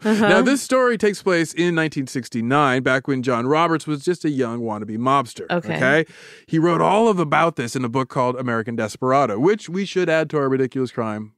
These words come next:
Speaker 2: book club
Speaker 1: Oh,
Speaker 2: list.
Speaker 1: yeah. I'm just gonna open a library.
Speaker 2: You need to start that. Like, what about a library on wheels?
Speaker 1: We have, like, presidential libraries.
Speaker 2: Mm-hmm.
Speaker 1: What?
Speaker 2: A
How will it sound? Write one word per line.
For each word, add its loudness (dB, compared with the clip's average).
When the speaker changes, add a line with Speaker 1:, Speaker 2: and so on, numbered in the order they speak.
Speaker 2:
book 2
club -4
Speaker 1:
Oh, 4
Speaker 2:
list. 2
Speaker 1:
yeah. 2
I'm 0
just -2
gonna 0
open 0
a 0
library. -4
Speaker 2:
You 2
need 2
to -4
start -8
that. 2
Like, 0
what 4
about 2
a -2
library 2
on -2
wheels? 2
Speaker 1:
We 2
have, 2
like, -2
presidential 0
libraries. -2
Speaker 2:
Mm-hmm. -6
Speaker 1:
What? 2
Speaker 2:
A -8